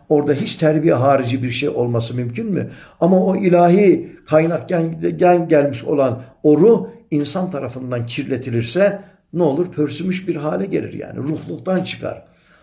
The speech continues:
Hayvani bir ruh olur. İnsani ruh olmaz. Artık hayvani bir ruh olur. Hayvani ruh da olmaz. Hayvandan daha aşağı bitki, taş gibi durum olur. "Ulaike kel en'am bel hum adallu." Onlar hayvanlar gibidirler.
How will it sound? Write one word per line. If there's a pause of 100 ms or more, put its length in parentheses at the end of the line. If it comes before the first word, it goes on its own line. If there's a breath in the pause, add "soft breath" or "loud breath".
(100)
Hayvani
bir
ruh
olur.
İnsani
ruh
olmaz. (280 loud breath)
Artık
hayvani
bir
ruh
olur. (240 loud breath)
Hayvani
ruh
da
olmaz. (240 soft breath)
Hayvandan
daha
aşağı
bitki,
taş
gibi
durum
olur.
"Ulaike
kel
en'am (240 loud breath)
bel
hum
adallu." (220 loud breath)
Onlar
hayvanlar
gibidirler.